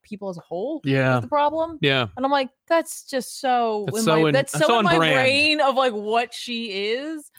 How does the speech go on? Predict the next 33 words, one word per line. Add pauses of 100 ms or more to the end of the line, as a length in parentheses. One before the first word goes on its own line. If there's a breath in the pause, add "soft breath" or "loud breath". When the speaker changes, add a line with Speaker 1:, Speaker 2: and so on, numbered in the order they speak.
(100 loud breath)
Speaker 2:
Totally.
Speaker 1:
Um,
but,
like,
you
know, (140)
the
idea
of
this
book
is
that,
like,
she's, (240)
we've
got,
like,
kind
of
her
diary,
and
it's
like, (200)
we're
reading
it, (680)
whoever
we
are.
Speaker 2:
<laughs>
Right.